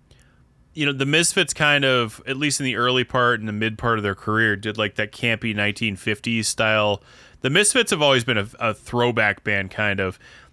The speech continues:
Um, Jerry Only, you know, they did the Project nineteen fifty album. Uh, Jerry's very influenced, uh, by, you know, obviously Danzig's very influenced by Elvis. The rest of the band's very influenced by,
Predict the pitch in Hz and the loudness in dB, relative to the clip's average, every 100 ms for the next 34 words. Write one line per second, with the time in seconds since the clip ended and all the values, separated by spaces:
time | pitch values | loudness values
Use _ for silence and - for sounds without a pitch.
0 | _ _ 117 113 110 101 98 98 98 135 | _ _ 0 2 2 2 -2 -6 -2 2
1 | 143 135 131 135 139 135 127 127 147 127 | 4 4 4 2 0 0 0 0 -2 -2
2 | - 135 120 117 123 117 123 107 - 117 | 2 4 4 0 0 -2 -2 -6 -2 -4
3 | - 107 104 104 104 104 95 - - - | -2 -2 0 0 -2 -4 -6 -14 -20 -20
4 | _ _ 104 101 98 95 - - _ - | _ _ -4 -2 0 -2 -6 -14 _ -20
5 | 58 62 64 - 131 113 151 156 143 123 | -20 -20 -20 -20 -14 0 2 4 4 0
6 | 107 131 135 127 120 113 123 123 117 110 | 0 2 2 2 -2 -4 -2 0 0 -2
7 | - - 107 104 101 98 110 104 101 131 | -4 -6 -4 -2 -2 -4 -2 -2 0 -2
8 | 95 71 67 65 78 139 131 127 139 107 | -2 -8 -14 -12 0 2 2 0 -2 0
9 | 110 113 110 107 98 107 101 98 98 107 | 0 0 0 -4 -2 0 0 -2 -6 -6
10 | 95 98 92 113 127 120 113 - - - | -6 -6 -2 2 4 4 2 0 -6 -14
11 | - _ _ 131 139 135 147 123 117 107 | -20 _ _ 2 2 2 0 0 0 0
12 | 127 127 113 - 120 104 - 107 | 2 2 -2 -4 -4 -4 -2 -4